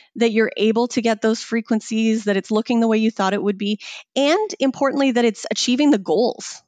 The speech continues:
that you wanted it to achieve. If there's any gaps there, that's what the act stage is for.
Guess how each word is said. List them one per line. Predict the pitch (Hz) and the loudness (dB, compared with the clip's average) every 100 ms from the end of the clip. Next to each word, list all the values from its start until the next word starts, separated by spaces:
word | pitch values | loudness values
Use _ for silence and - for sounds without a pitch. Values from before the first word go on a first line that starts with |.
| - | -6
that | 220 | -4
you | 208 214 | 0 0
wanted | 190 196 196 | 0 0 0
it | 190 - | -2 -4
to | 180 | -4
achieve. | 175 - 190 - - - - - - - - - _ _ _ | -4 -4 -6 -10 -16 -20 -20 -20 -20 -20 -20 -20 _ _ _
If | 285 339 - | 0 0 2
there's | 330 302 | 2 4
any | 294 262 | 2 2
gaps | 262 277 - - | 0 -2 -4 -2
there, | 302 320 349 277 | 0 0 0 -2
that's | 233 226 | -2 0
what | 247 233 | -2 -2
the | - | -2
act | 185 - | -4 -4
stage | - 190 185 | -4 -4 -2
is | 185 | -6
for. | - 185 190 277 | -4 -2 -2 -4